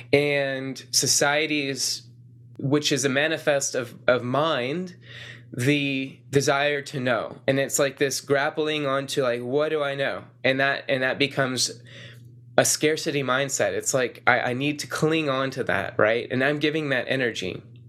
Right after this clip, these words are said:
So be in the unknown, relax. Uh, I, easier said than done, and give ourselves some space from, from that which we're, you know, reinforcing continually. Meditation practice is really powerful for that.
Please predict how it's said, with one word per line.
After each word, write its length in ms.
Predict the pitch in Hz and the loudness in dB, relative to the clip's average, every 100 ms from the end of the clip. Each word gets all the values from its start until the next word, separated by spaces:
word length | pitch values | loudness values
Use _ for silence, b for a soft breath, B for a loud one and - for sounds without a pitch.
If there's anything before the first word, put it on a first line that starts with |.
| - - | -20 -6
So 440 | - - 185 226 220 - - - | 2 4 4 0 -8 -18 -20 -2
be 240 | 147 160 151 | 2 2 0
in 200 | 156 160 | -2 0
the 120 | 151 | 0
unknown, 560 | 131 139 120 110 123 | 0 -2 -2 -2 -2
relax. 760 | 139 123 113 123 143 - - - - B B B B B - | -2 0 2 0 -2 -4 -6 -6 -16 B B B B B 4
Uh, 60 | 131 | 6
I, 320 | 104 147 - | 6 4 2
easier 360 | 165 170 175 165 | -2 0 2 0
said 260 | - 165 151 | 2 0 2
than 120 | 147 | 2
done, 440 | 127 127 160 180 - | 2 0 -2 -6 0
and 220 | 143 147 | 2 2
give 140 | 143 156 | 2 2
ourselves 400 | 147 135 147 - | 0 0 -2 -2
some 140 | 131 | -2
space 640 | 123 - 170 135 - - - | 2 4 4 2 -2 -4 0
from, 380 | 147 135 131 | 2 4 0
from 300 | - 143 127 | 2 2 2
that 220 | 131 139 135 | 0 0 -2
which 220 | 131 - | -4 0
we're, 360 | 139 127 123 - - - | 0 0 -4 -12 -14 -4
you 120 | 123 | 0
know, 280 | 113 131 143 - - | 2 0 -6 -12 0
reinforcing 760 | 135 143 127 147 143 - 139 | 2 2 0 0 0 0 -2
continually. 720 | 120 127 - 151 127 95 - - - - - - - - - | 0 -2 0 0 0 -2 -6 -10 -20 -20 -20 -20 -20 -4 2
Meditation 580 | 151 170 170 170 175 | 2 2 0 0 0
practice 440 | 156 147 143 165 151 | 2 2 2 -2 -2
is 100 | 135 | 2
really 160 | 135 | 2
powerful 420 | 135 131 127 131 127 | 2 0 0 -2 -4
for 140 | 127 | 0
that. 280 | 113 139 | 2 2